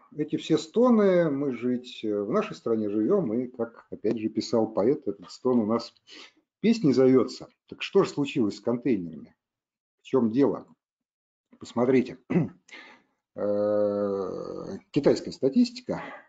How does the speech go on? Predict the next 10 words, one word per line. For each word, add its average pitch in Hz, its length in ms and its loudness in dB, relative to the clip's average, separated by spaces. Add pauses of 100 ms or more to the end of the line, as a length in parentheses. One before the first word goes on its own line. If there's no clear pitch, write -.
(1200)
А 98 60 -10
случилось 247 380 4
вот 160 220 4
что. 92 160 -12
Но 113 100 0
обратите 175 400 2
внимание, 147 440 2
когда 156 420 4
подскочили 113 600 -4
цены. 120 420 -2